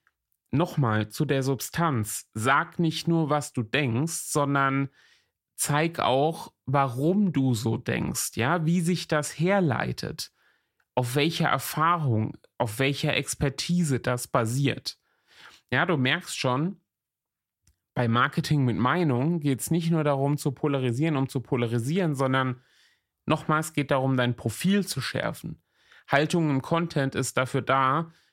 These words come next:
dich von rein informativem Content abzugrenzen. Content, den eben eine K I auf Knopfdruck erstellen kann und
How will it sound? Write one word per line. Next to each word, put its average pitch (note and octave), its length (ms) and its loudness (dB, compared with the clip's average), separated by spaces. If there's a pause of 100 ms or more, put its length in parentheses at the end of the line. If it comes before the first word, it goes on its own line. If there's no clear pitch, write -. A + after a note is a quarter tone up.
(120)
dich - 340 -4
von C3+ 220 0
rein C#3 640 2 (120)
informativem C3 840 0
Content D#3 800 -2
abzugrenzen. A#2+ 1040 -2 (440)
Content, C#3+ 720 -2
den C3 180 2
eben A#2 340 -2
eine A2+ 240 2
K - 300 -4
I C3 340 -2 (520)
auf A#2 340 -2
Knopfdruck C3+ 720 0
erstellen C#3+ 520 0
kann B2+ 520 -2 (800)
und D#3 480 0